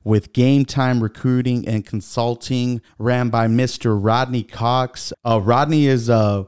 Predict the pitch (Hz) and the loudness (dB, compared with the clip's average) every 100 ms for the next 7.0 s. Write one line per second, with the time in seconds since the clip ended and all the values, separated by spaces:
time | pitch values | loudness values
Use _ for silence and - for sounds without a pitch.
0 | _ - 139 139 135 - 131 123 123 120 | _ -2 0 2 -2 -2 -2 0 2 0
1 | - 113 107 - 113 101 120 123 120 123 | 0 0 -2 -2 -4 0 0 0 0 -2
2 | 107 - 120 113 113 - _ - 117 113 | -4 -4 0 0 0 -6 _ -2 0 0
3 | 101 - 110 98 123 127 110 110 113 113 | -2 -2 -2 0 2 2 0 -2 0 0
4 | 110 101 101 _ _ _ 120 113 107 110 | -2 -4 -10 _ _ _ 0 2 2 0
5 | 113 110 101 - 120 110 110 110 110 113 | 2 0 -2 -2 -2 0 0 0 0 0
6 | 101 98 120 120 101 - 120 107 - - | -2 0 0 0 -4 -2 -2 -2 -8 -18